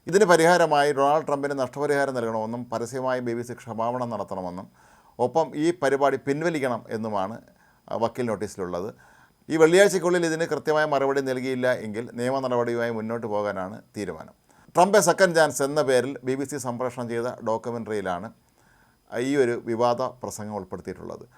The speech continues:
ട്രംപിൻ്റെ രണ്ട് അവസരങ്ങളിലുള്ള പ്രസംഗങ്ങൾ പല ഭാഗങ്ങളും, ആ, എഡിറ്റ് ചെയ്ത് മാറ്റിയതിന് ശേഷം ഒരുമിച്ച് വിട്ടു എന്നാണ് പറയപ്പെടുന്നത്. ഇതിൽ, ആ, പ്രധാനമായും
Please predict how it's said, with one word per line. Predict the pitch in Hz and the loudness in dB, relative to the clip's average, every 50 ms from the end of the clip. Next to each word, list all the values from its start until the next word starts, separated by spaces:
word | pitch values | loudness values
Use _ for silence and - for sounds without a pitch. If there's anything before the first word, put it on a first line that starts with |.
| _ _ _ _ | _ _ _ _
ട്രംപിൻ്റെ | 127 127 135 147 160 160 156 160 160 156 - 131 127 | 2 2 2 2 -2 -2 0 0 0 0 2 2 2
രണ്ട് | 127 135 143 151 160 156 98 127 | 2 2 0 -2 -2 0 0 0
അവസരങ്ങളിലുള്ള | 123 117 123 117 123 123 120 120 113 107 107 110 110 107 - | 0 -2 -4 -6 -6 -6 -6 -4 -4 -6 -4 -6 -6 -6 -8
പ്രസംഗങ്ങൾ | 104 98 - 113 107 110 107 104 101 101 104 - - _ _ _ _ _ _ _ _ _ 113 | -12 -12 -10 -10 -10 -10 -10 -8 -8 -8 -8 -8 -14 _ _ _ _ _ _ _ _ _ 0
പല | 120 131 135 127 131 | 2 2 2 2 4
ഭാഗങ്ങളും, | 131 131 131 127 123 123 123 123 - - _ - _ - 110 | 4 4 4 2 -2 -4 -4 -6 -12 -18 _ -20 _ -4 0
ആ, | 110 110 110 107 107 | 0 2 2 0 0
എഡിറ്റ് | 117 123 123 120 143 | -2 -2 -4 -2 -4
ചെയ്ത് | 139 127 120 117 | -2 -2 0 -2
മാറ്റിയതിന് | 110 104 107 113 110 104 101 104 | -2 -2 -2 -6 -8 -6 -6 -6
ശേഷം | 95 92 - 104 104 107 107 | -8 -6 -8 -12 -10 -6 -4
ഒരുമിച്ച് | 110 117 120 120 120 123 107 | -4 -4 -4 -6 -8 -8 -8
വിട്ടു | 101 - - 113 110 - - 101 | -8 -8 -6 -8 -8 -6 -8 -10
എന്നാണ് | 98 98 90 87 62 - 120 | -8 -8 -8 -8 -8 -6 -4
പറയപ്പെടുന്നത്. | 120 117 104 - 90 80 - - - - _ _ _ _ _ _ _ _ _ _ _ _ _ _ _ _ _ 139 | -4 -4 -4 -6 -10 -12 -12 -16 -20 -20 _ _ _ _ _ _ _ _ _ _ _ _ _ _ _ _ _ 2
ഇതിൽ, | 151 175 196 202 - - 151 | 4 4 4 4 4 4 4
ആ, | 151 151 | 4 4
പ്രധാനമായും | 151 139 147 165 180 185 165 160 165 160 160 165 156 | 4 4 6 6 6 6 4 4 4 4 4 2 -2